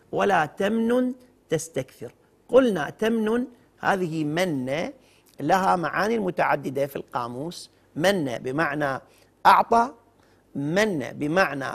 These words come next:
قطع، منة بمعنى تكدير الصنيعة. شوف،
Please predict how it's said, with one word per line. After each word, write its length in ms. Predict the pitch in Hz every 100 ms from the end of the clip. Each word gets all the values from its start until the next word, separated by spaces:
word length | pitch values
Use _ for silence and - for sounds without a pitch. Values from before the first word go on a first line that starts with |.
| -
قطع، 500 | 202 208 220 190 214 - _ _ _
منة 520 | - 175 220 165 120 120
بمعنى 600 | 147 151 180 196 214 190
تكدير 640 | 180 151 135 147 214 226 -
الصنيعة. 800 | 165 - - 156 165 170 120 110 113 _ _ _ _ _ _ _ _ _ _ _ _
شوف، 220 | 131 -